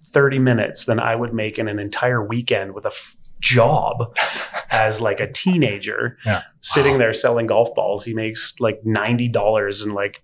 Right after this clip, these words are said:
Speaker 1: twenty minutes. I'm like, "What is going on? Oh my goodness." And
Speaker 2: Yes.
Speaker 1: so, uh, so there's, there's some of that.
Speaker 2: Yep.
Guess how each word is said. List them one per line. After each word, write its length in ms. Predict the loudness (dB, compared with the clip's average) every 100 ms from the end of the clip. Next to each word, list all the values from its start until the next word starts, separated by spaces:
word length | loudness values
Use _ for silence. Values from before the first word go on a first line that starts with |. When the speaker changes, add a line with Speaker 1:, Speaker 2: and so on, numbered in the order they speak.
| -4
Speaker 1:
twenty 320 | 2 4 4
minutes. 340 | 2 0 0 -2
I'm 60 |
like, 140 | -6 -2
"What 260 | 4 6 6
is 220 | 6 6
going 380 | 4 4 4 4
on? 420 | 6 6 6 4
Oh 120 | 4 4
my 140 | 2
goodness." 580 | 0 -2 0 0 -2 -4
And 140 | 0 2
Speaker 2:
Yes. 200 | 2 4
Speaker 1:
so, 340 | 4 4 4
uh, 360 | 4 4 2 -2 -8 -20 -4
so 140 | 4
there's, 380 | 6 6 4 2
there's 200 | 4 4
some 180 | 6 6
of 60 | 4
that. 300 | 2 0 -4 -12 -18 -12 -8
Speaker 2:
Yep. 180 | -10